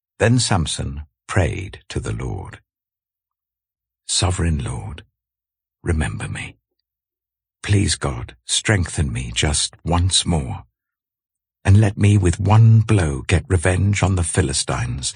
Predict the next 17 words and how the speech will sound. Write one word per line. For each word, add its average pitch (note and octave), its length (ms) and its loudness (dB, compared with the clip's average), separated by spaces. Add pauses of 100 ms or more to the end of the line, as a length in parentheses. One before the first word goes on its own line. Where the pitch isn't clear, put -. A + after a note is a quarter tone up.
(120)
for - 160 0
my D2+ 380 0
two - 360 -2
eyes." C2+ 540 -8 (1500)
Then B2+ 420 4
Samson - 640 -2 (880)
reached - 480 -2
towards F2 480 2
the E2 100 -4
two F#2+ 320 0
central F2+ 460 0
pillars - 420 -2
on D2+ 100 0
which C#2+ 200 -2
the E2 80 0
temple C2 360 -2
stood. - 460 -6